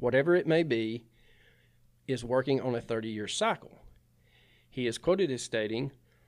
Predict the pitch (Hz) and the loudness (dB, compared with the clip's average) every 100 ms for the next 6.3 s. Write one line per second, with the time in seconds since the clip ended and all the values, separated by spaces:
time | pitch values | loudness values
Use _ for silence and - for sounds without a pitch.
0 | _ _ - 143 143 143 139 131 135 185 | _ _ -2 0 2 2 0 2 2 4
1 | 214 202 180 180 175 185 180 - 117 123 | 4 2 0 0 -2 -2 -2 -2 -2 -4
2 | 131 131 - 131 123 120 123 107 - 123 | -6 -6 -4 -4 -4 -4 -4 -4 -4 -4
3 | 107 165 202 - 123 107 110 120 113 135 | -2 0 0 0 -4 -4 -6 -6 -2 -2
4 | 156 143 131 131 127 147 185 202 185 151 | -2 -2 -2 -4 -6 -2 0 0 -4 -4
5 | 143 113 117 - - 120 143 147 123 113 | -4 -4 -8 -8 -4 -4 -4 -4 -4 -4
6 | 120 127 | -6 -8